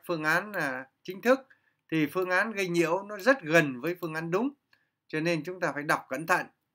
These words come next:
học kỹ, phải nắm chắc thì chúng ta không bị lầm tưởng, à, bởi các phương án gây nhiễu. Các thầy chuyên đi dạy cho nên là ra phương án gây nhiễu là các bảy cho học viên. Những học viên mà học hời hợt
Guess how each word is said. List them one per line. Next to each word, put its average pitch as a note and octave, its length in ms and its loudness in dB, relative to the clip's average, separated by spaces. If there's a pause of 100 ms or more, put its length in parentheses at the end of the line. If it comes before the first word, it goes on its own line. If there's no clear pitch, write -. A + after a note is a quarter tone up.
học - 260 -10
kỹ, G3 360 -2 (520)
phải B2 100 -16
nắm E3 220 -8
chắc B3+ 260 2 (240)
thì B2 160 -10
chúng D#3 140 -12
ta D#3 140 -4
không D3+ 240 -6
bị A#2 140 -8
lầm B2 280 -4
tưởng, A#2+ 460 -8
à, A2 200 -10
bởi G#2 300 -8
các D3+ 180 -6
phương B2 120 -12
án C3+ 180 -6
gây C#3+ 120 -4
nhiễu. C3 380 -2 (420)
Các E3 180 -4
thầy C3 160 -2
chuyên F3 240 -2
đi D#3+ 100 2
dạy C#3+ 300 -2
cho D3 140 -6
nên D3 240 -2
là B2 80 -4
ra C#3+ 200 -2
phương C#3+ 160 -10
án D#3 200 -6
gây D#3+ 140 -2
nhiễu C3 320 -6
là C#3+ 100 -8
các D#3+ 160 -14 (120)
bảy A#2 340 -6
cho D#3+ 100 -8
học A#2 180 -14
viên. E3+ 220 2 (640)
Những D3 180 -6
học D3+ 160 -4
viên D#3+ 220 0
mà C3 180 -2
học B2 260 -4
hời B2+ 180 -6
hợt C#3+ 260 2